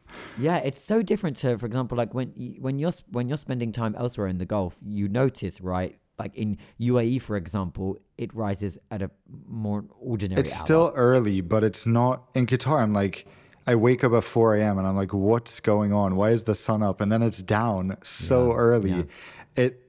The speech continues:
Speaker 2: I, like, I don't know why they chose that time zone or what the logic
Speaker 1: They
Speaker 2: is, but
Speaker 1: say, they say that, I read that it's on the wrong time zone, and it's a bit similar to Spain, which is also supposedly on the wrong time zone because,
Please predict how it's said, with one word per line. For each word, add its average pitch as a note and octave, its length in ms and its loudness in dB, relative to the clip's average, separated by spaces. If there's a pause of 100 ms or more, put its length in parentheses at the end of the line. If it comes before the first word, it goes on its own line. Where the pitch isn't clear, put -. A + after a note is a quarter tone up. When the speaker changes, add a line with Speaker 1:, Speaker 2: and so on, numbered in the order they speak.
(140)
Speaker 2:
I, A#2+ 220 -4
like, B2+ 240 0
I B2+ 80 4
don't D#3 120 2
know D3 100 2
why A2+ 280 4
they A2 140 2
chose G#2 580 2
that G2 220 0
time G#2+ 340 2
zone C3+ 320 2
or G#2 120 2
what G2 140 0
the G2 100 0
logic G#2+ 420 0
Speaker 1:
They C#3+ 140 4
Speaker 2:
is, C#3 100 0
but G#2+ 140 2
Speaker 1:
say, G3 400 0 (600)
they D3+ 160 -2
say G#3 240 0
that, G3+ 200 0
I C3+ 60 2
read F3 260 2
that C#3+ 100 2
it's A2+ 140 -4
on A2 120 0
the G#2 80 0
wrong A#2+ 240 -2
time E2+ 300 -6
zone, E2 300 -6
and G2+ 140 -4
it's G2 100 -6
a A#2 60 -4
bit - 160 0
similar A2 320 -2
to - 160 -12
Spain, A2 520 -4
which F2+ 200 -8
is F2+ 80 -6
also A2+ 240 -4
supposedly F#2 520 -6
on F#2 120 -4
the F2 80 -4
wrong F#2 240 -4
time F2 260 -6
zone E2 260 -6
because, G2 360 -8